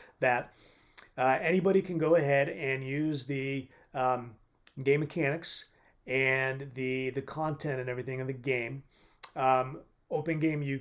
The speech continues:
can go ahead and do that, and as long as you're ascribing some kind of, uh, attribute that, uh, you know, compatible with third edition, compatible with D and D, compatible with the D twenty system, which was the core mechanic, you're able to do that, and it allowed content creators to go ahead and create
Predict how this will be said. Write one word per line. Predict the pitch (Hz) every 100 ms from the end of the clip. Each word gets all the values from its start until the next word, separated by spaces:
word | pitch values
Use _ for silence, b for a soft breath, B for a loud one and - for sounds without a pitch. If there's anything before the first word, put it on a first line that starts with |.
| -
can | 151 143
go | 143
ahead | 135 139 139
and | 131 127
do | 139 139
that, | 131 120 127 -
and | 123 123
as |
long | 131 135
as | 127
you're | 131 131
ascribing | - - 131 131 131 120
some | - 127
kind | 127 135 135 -
of, | 160 - B B B
uh, | 127 127
attribute | 151 165 - 127 127 - b b b -
that, | 143 131 131 131
uh, | 127
you | 127 131
know, | 120 117
compatible | 131 123 131 127 123
with | 120
third | - 143 123
edition, | 123 123 -
compatible | 131 - 123 123 120
with | 117
D | 120 123
and | 120
D, | 123 120
compatible | 117 113 120 117
with | 117
the | 113
D | 117 120
twenty | 139 127 120
system, | - 117 - 131
which | 117 131
was | 113
the |
core | - 135
mechanic, | 123 113 127 120 - B B B
you're | 139
able | 135 123
to | 117
do | 131
that, | 127 117 120
and |
it | 120
allowed | 123 147 190 131 143 - b b -
content | - 160 165 165 139
creators | 135 123 113 120 127 -
to | 135 127
go | 127 127
ahead | 117 123 131 127
and | 117
create | 139 117 107